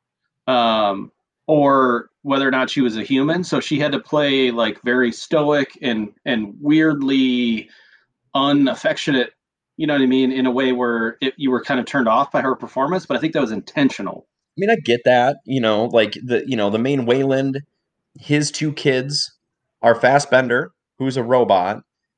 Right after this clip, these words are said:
Speaker 2: and Charlize Theron, who's a human. But it was sort of like, well, who's more human out of the two of 'em? And, um, I, I'm sure they were trying to draw conclusions. I just think they sort of abandoned it in the editing room or something.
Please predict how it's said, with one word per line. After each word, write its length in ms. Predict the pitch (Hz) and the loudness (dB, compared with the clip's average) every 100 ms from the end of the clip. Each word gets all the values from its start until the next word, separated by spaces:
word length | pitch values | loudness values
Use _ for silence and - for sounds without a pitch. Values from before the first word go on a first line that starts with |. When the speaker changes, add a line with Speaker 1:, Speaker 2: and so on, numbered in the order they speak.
| _ | _
Speaker 2:
and 260 | 120 117 113 | 0 0 0
Charlize 440 | - 135 143 143 - | 0 2 2 0 0
Theron, 500 | 139 123 104 110 123 | 0 0 -2 -4 -6
who's 360 | 123 117 104 - | -6 -6 -8 -12
a 60 | |
human. 600 | 113 - 190 90 78 101 147 _ - _ _ _ - | -12 -6 -4 -4 -8 -12 -16 _ -20 _ _ _ -20
But 380 | 127 135 127 120 | -2 4 6 6
it 60 | 135 | 4
was 120 | 135 | 0
sort 140 | 165 | 0
of 80 | 143 | 2
like, 160 | 139 120 | 0 0
well, 180 | 131 123 | -2 -2
who's 240 | 160 175 | -4 -4
more 240 | 143 135 127 | -2 0 0
human 360 | - 135 123 | -2 -2 0
out 140 | 113 110 | -2 -2
of 80 | 107 | -4
the 60 | |
two 240 | 101 123 113 | -8 -4 -4
of 100 | 107 | -2
'em? 260 | 104 104 | -4 -4
And, 220 | 101 92 87 _ _ _ _ - | -6 -8 -12 _ _ _ _ -8
um, 380 | 95 85 82 - _ | -4 -4 -6 -12 _
I, 100 | 165 | -2
I'm 180 | 160 160 | 2 0
sure 180 | 156 208 | 2 2
they 100 | 208 | 2
were 100 | 147 | 2
trying 320 | - 117 131 | 0 0 2
to 60 | 139 | 2
draw 220 | 135 131 | 6 4
conclusions. 540 | 131 135 147 143 147 | 4 -2 0 0 -2
I 80 | 143 | -2
just 120 | 127 - | -4 -4
think 180 | 147 | -4
they 100 | 143 | -2
sort 180 | 127 123 | -2 -2
of 100 | 117 | -2
abandoned 440 | 98 92 101 101 95 | 0 0 0 0 -2
it 140 | 90 - | -4 -4
in 120 | 104 | -4
the 120 | 98 | -2
editing 320 | - 95 92 85 | -2 -2 -2 -2
room 200 | 82 82 | -6 -6
or 60 | |
something. 380 | 85 90 - - | -4 -6 -6 -16